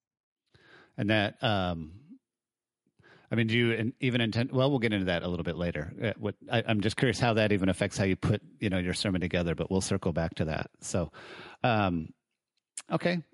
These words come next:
And then I, I'm sitting here, I'm looking at the church website right now, and it looks like you have kind of a mixture between doing some series that are based on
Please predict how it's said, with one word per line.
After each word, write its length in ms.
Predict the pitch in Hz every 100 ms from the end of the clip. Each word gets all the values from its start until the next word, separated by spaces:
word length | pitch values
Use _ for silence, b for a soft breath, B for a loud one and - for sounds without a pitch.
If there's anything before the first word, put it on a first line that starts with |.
| -
And 140 | 139
then 280 | 151 143 135
I, 320 | - 127 - 127
I'm 140 | 127
sitting 240 | - 156
here, 100 | 117 110
I'm 280 | 104 98
looking 200 | 104 107
at 80 | 95
the 60 | -
church 240 | - 92
website 380 | 95 104 92 78
right 160 | 80 -
now, 260 | 90 156 -
and 80 | 107
it 80 |
looks 240 | 131 190 -
like 460 | 143 110 107 - -
you 440 | 120 120 120 120
have 440 | 110 131 131 127 -
kind 180 | 185
of 60 | 220
a 40 | 131
mixture 440 | 143 - - 117
between 760 | 101 - 107 104 98 95 92 98 _ _ _ -
doing 360 | 113 117 113
some 280 | 104 - 98
series 480 | 95 - 101 101 90
that 100 | 90
are 40 | 87
based 440 | 90 92 - -
on 540 | - 92 87 85 82